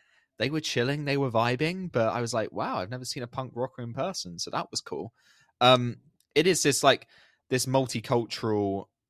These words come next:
pot of people that from, from so many different places, it's quite remarkable to go there. And also, I would say majority of the people there are actually tourists. Um,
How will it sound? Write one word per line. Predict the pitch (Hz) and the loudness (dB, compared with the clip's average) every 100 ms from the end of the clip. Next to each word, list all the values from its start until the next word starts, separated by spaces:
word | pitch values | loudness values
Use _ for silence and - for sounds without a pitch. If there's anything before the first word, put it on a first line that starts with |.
| _ _ _ _ _ _ - | _ _ _ _ _ _ -12
pot | - 131 120 107 | 0 0 0 -4
of | 98 | -2
people | 123 127 120 92 90 | -2 -2 -4 -6 -4
that | 98 - | -4 -4
from, | - 104 - | -2 -2 -4
from | - 113 | -6 -2
so | - 151 | 2 2
many | 127 104 | 2 -2
different | 104 92 | -6 -4
places, | 117 123 120 82 82 | 0 2 0 -4 -6
it's | 90 - | -8 -2
quite | - 123 | 2 2
remarkable | 101 98 107 104 - 98 | 0 0 0 0 -4 -6
to | - | -2
go | 110 117 | 2 2
there. | 101 87 90 | 2 0 -2
And | 104 | -4
also, | 113 175 208 - 82 87 - - - - _ - | -6 -4 -2 0 2 0 -2 -10 -20 -20 _ -4
I | 165 | -2
would | 233 | 0
say | 220 139 | 2 2
majority | 117 117 131 120 - | 0 4 4 4 2
of | 113 | 0
the | 107 | 0
people | - 110 107 | -4 -2 -2
there | 104 101 101 | 0 2 2
are | 101 104 | 2 0
actually | - - 98 | 0 -8 -8
tourists. | - 175 170 87 - - - _ _ 117 | -4 -2 -2 -4 -4 -2 -4 _ _ 0
Um, | 110 107 104 101 | 2 2 0 -8